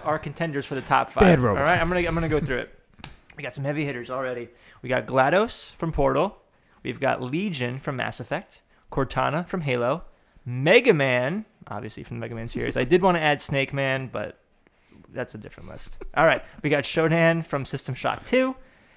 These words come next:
Speaker 1: H K forty-seven from Knights of the Old Republic, Star Wars. We got Robo from Chrono Trigger.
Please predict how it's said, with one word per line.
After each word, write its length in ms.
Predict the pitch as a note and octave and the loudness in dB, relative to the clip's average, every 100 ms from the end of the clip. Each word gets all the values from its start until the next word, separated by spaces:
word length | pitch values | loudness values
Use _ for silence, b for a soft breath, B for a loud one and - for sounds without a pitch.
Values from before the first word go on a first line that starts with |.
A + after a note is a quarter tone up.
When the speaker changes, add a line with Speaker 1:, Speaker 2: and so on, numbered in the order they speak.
| b - | b -4
Speaker 1:
H 220 | G3 - | -4 -2
K 160 | G3 F3+ | -2 -2
forty-seven 680 | F3 D#3+ D3+ D3+ C#3+ D3 | -4 -6 -2 0 0 0
from 140 | C3+ A#2 | -4 -4
Knights 180 | A#2 - | -4 -4
of 40 | |
the 80 | B2 | -6
Old 80 | A2+ | -6
Republic, 420 | - E3+ E3 E3 | 0 0 0 -8
Star 280 | - C3+ C#3 | 0 2 4
Wars. 440 | C3+ C3+ C3+ B2+ - | 4 2 0 -6 -10
We 80 | B2 | -6
got 240 | A#2 - B2+ | -6 -6 -2
Robo 400 | D3 D3 C#3+ D3 | 0 2 0 -2
from 200 | - A2 | -6 -8
Chrono 300 | - D3+ D3 | -4 -2 -4
Trigger. 500 | - C#3+ C3+ C3+ | -4 -4 -2 -4